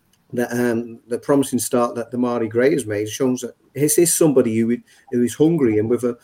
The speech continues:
a, a point to prove. I mean, he's probably thinking he, he's fortunate now, and that after being let go by Leicester – sent out to the Bundesliga. I know a lot of younger English players have sort of used that as a platform for, for coming back to the Premier League, but he's a, he's a bit more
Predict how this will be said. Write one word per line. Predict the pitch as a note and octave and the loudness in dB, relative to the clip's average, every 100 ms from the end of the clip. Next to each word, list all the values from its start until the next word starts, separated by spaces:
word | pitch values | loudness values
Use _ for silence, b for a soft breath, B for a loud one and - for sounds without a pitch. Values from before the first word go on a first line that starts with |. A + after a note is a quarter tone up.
| b b b b | b b b b
a, | C3 | -4
a | - D3 | -4 -4
point | - D3 C#3 | 2 2 2
to | D3 | -2
prove. | C3 D#3 E3+ F3 | 2 6 6 6
I | D#3 | 2
mean, | C#3+ C3+ | 4 2
he's | B2+ | 2
probably | - C#3 B2+ B2+ | 0 2 2 0
thinking | - C3 B2+ B2 | -2 -4 -2 -4
he, | C#3 | -6
he's | B2 | -12
fortunate | - C#3+ C#3 C3+ C3+ C3 | 0 4 4 2 -4 -4
now, | B2+ B2+ B2+ | -2 -4 -2
and | C3 B2 | -2 -4
that | B2 | -8
after | - - | -12 -12
being | A#2+ A#2 | -8 -6
let | B2+ - | -8 -4
go | B2+ | -4
by | A#2+ A#2 | -4 -4
Leicester – | A#2+ A#2+ - - A#2+ - _ _ _ _ _ _ | -4 -6 -8 -8 -8 -10 _ _ _ _ _ _
sent | - C#3 C3 | -2 -2 -2
out | C3 | -6
to | C#3 | -4
the | B2+ | -2
Bundesliga. | A2+ C#3 C#3 C3+ B2+ B2+ B2 | 2 2 2 2 4 4 2
I | B2 | 0
know | C3 C3+ B2+ A2+ - | 2 2 0 -4 -6
a | |
lot | C3+ C#3 | -2 -2
of | B2+ A#2 | -6 0
younger | B2+ C#3+ E3 D3+ B2 - - | 2 2 2 0 0 -6 -4
English | C#3+ B2 B2 - | -2 -2 -4 -6
players | C3 A#2+ | -6 -6
have | A2+ | -4
sort | - B2 | -2 -2
of | A#2 | -2
used | A#2 A#2 A2 | -2 -2 -4
that | B2 | -8
as | G#2+ | -8
a | A#2+ | -8
platform | - C3+ - - A#2 A2+ | -4 -4 -2 0 2 2
for, | A2 B2 - | -2 -6 -6
for | C#3 | -10
coming | - B2 A2 | -4 -2 -2
back | A#2 - | -6 -4
to | A#2+ - | -6 -6
the | B2 | -8
Premier | - B2+ A2+ | -2 -2 0
League, | G#2+ A2+ A#2 | -2 -2 -4
but | |
he's | B2 B2 | -6 -6
a, | |
he's | C#3 C3+ - | -6 -8 -8
a | |
bit | - C3 | -6 -4
more | C3 A#2 B2 | -4 -4 -6